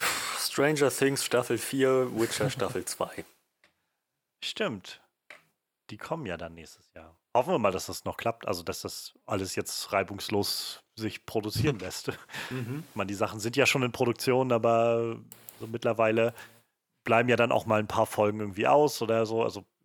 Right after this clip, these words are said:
Speaker 2: wir hatten ja bei Doom Patrol Staffel zwei das Ding, dass irgendwie das mit neun Episoden endete und auf einmal einfach eine Folge
Speaker 1: <laughs>
Speaker 2: fehlte, die dann jetzt für Staffel drei dann wahrscheinlich hinten ran oder vorne rangehangen wird oder so. Ähm, tja.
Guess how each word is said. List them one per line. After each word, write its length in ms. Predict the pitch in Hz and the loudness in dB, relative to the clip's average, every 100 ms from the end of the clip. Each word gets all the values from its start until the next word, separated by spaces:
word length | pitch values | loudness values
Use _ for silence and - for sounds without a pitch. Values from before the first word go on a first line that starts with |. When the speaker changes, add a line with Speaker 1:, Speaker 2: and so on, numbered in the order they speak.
| _ - | _ -8
Speaker 2:
wir 120 | 101 | -4
hatten 160 | - | -2
ja 80 | 104 | -4
bei 160 | 95 98 | -2 -4
Doom 300 | 90 120 143 | -2 -6 -4
Patrol 380 | - - 117 110 | -4 0 0 2
Staffel 280 | 104 - | -2 -4
zwei 220 | - 107 117 | -2 0 2
das 180 | 117 | 0
Ding, 180 | - 120 | -2 0
dass 160 | 113 - | -2 -4
irgendwie 300 | 107 - 104 | -6 -6 -6
das 220 | - - | -6 -8
mit 120 | 107 | -4
neun 240 | 104 98 107 | 2 2 2
Episoden 420 | - 98 101 104 | -2 -2 -2 0
endete 500 | 104 107 - 95 98 | -2 -2 0 0 0
und 160 | 101 | -4
auf 100 | 104 | -4
einmal 380 | 107 95 101 98 _ _ - | -2 -2 -2 -4 _ _ -2
einfach 320 | 110 107 - | 0 0 0
eine 200 | 117 117 | 0 2
Folge 260 | 131 127 | 4 4
Speaker 1:
<laughs> 60 | 123 | 2
Speaker 2:
fehlte, 540 | 95 95 101 101 - - - - - - | -2 -2 0 -2 -2 -8 -10 -12 -12 -4
die 80 | 110 | 0
dann 140 | 107 | 2
jetzt 220 | 101 - | 2 0
für 200 | - 113 | -2 -2
Staffel 300 | 98 113 104 | 2 0 0
drei 200 | 101 98 | 2 2
dann 160 | 120 101 | 4 2
wahrscheinlich 380 | 92 - 90 87 | 0 -2 -4 -8
hinten 200 | 95 92 | -10 -6
ran 240 | 87 90 | -6 -6
oder 140 | - 90 | -8 -2
vorne 280 | 113 95 | 0 2
rangehangen 460 | 95 113 87 90 82 | 0 -2 -6 -8 -10
wird 180 | 87 90 | -12 -12
oder 180 | 90 85 | -12 -14
so. 220 | 85 104 - - - - _ 98 | -16 -20 -20 -20 -20 -20 _ -6
Ähm, 500 | 90 87 87 92 92 _ - | -6 -6 -16 -20 -20 _ -10
tja. 260 | 82 78 | -10 -10